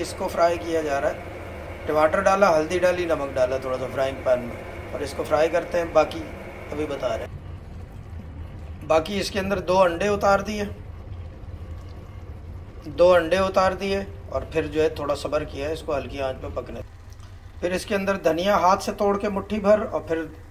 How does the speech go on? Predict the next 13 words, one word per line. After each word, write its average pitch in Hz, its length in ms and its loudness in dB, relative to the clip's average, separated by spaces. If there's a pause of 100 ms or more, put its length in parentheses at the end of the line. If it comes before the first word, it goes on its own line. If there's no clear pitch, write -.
(160)
दो 190 160 4
हरी 170 220 4
मिर्चें 175 380 0 (320)
मुट्ठी 151 260 -2
भर 131 280 -4 (640)
डाल 151 220 6 (120)
के 214 80 2 (280)
चमचा 160 280 2
चलाएं 131 360 -2
इसके 131 200 -8
अंदर 123 240 -8
दबा 131 220 0
दबा। 127 180 -2